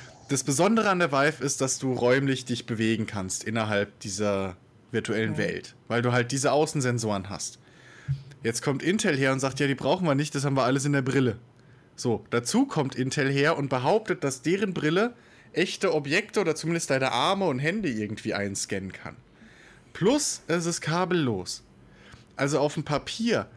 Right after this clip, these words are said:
Speaker 1: hat, hat Intel jetzt erstmal da wieder ein, ein, ein Ding hingelegt, was im Prinzip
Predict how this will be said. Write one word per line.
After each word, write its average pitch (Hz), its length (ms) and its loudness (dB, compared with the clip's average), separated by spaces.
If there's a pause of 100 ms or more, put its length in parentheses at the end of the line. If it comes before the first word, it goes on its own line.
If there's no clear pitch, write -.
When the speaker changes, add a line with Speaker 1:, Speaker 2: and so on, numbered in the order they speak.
(220)
Speaker 1:
hat, 135 180 -4 (240)
hat - 360 -4 (120)
Intel 196 440 -2
jetzt 156 200 -4
erstmal 175 600 0 (180)
da 135 140 0
wieder 147 260 4
ein, 135 180 0
ein, 123 380 0
ein 123 140 -6
Ding 175 160 2
hingelegt, 131 680 0
was 131 200 0
im 123 200 -4
Prinzip - 760 0